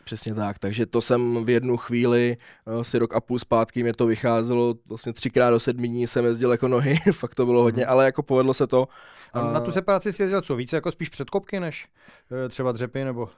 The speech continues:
Speaker 1: Eh, s-, už jsem trošičku upustil od třeba volných dřepů a od
Speaker 2: Mhm.
Speaker 1: těch velkých vah, takže tam musím říct, že jsem se na to trošičku jako vypadl, že volný dřepy a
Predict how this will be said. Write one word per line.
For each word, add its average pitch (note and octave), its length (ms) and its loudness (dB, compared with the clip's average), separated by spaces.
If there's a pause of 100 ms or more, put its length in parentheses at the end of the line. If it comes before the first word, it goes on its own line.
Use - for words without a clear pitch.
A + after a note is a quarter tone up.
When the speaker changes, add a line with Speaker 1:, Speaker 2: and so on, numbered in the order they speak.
(140)
Speaker 1:
Eh, D3+ 340 10
s-, - 200 -4 (600)
už D#3+ 100 -2
jsem F#3+ 120 4
trošičku F#3 360 2
upustil E3 400 4
od D3+ 60 2
třeba D#3+ 220 6
volných D3+ 320 6
dřepů A#2+ 460 0
a A#2+ 40 -2
od A#2 40 0
Speaker 2:
Mhm. B2+ 80 0
Speaker 1:
těch C#3+ 120 2
velkých C#3+ 260 2
vah, G#2+ 160 -4
takže A2+ 180 -4 (180)
tam C#3 140 4
musím D3 260 0
říct, C#3 80 -6
že C#3 80 -2
jsem D3 120 -4
se C#3 100 -2
na C#3 60 2
to C#3 100 -4
trošičku C#3 360 -4
jako C3+ 160 0
vypadl, B2+ 380 2
že C3 120 2
volný B2+ 360 2
dřepy B2 340 0
a A#2+ 80 2